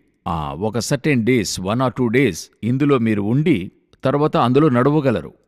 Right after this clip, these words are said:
నడుస్తూ అక్కడి నుండి భూమిని చూడగలరు. దీనికి లక్షలలో డబ్బులు కట్టి వెళ్లడానికి సిద్ధపడుతూ ఉన్నారు. దానికైనా ఏర్పాట్లు జరుగుతున్నాయి. కొందరైతే దానికి సిద్ధపడుతున్నారు,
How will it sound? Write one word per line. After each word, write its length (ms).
నడుస్తూ 520
అక్కడి 360
నుండి 220
భూమిని 400
చూడగలరు. 560
దీనికి 460
లక్షలలో 680
డబ్బులు 380
కట్టి 400
వెళ్లడానికి 600
సిద్ధపడుతూ 580
ఉన్నారు. 460
దానికైనా 480
ఏర్పాట్లు 480
జరుగుతున్నాయి. 540
కొందరైతే 760
దానికి 360
సిద్ధపడుతున్నారు, 800